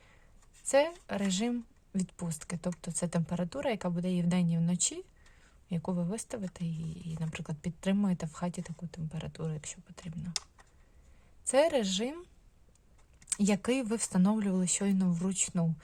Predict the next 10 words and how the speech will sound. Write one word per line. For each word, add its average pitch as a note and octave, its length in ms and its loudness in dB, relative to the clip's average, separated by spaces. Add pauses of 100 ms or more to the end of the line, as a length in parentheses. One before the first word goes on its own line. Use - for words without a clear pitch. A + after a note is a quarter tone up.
(320)
Понеділок, F3 420 2
вівторок, - 280 -8
середа, D#3+ 300 -4
четверг, - 360 -10
п'ятниця. F4+ 560 -4 (760)
От. E3+ 480 -4 (500)
І, C#4 480 -4 (1900)
і G#3+ 220 2
нам G3 420 4
показує. G3 920 -2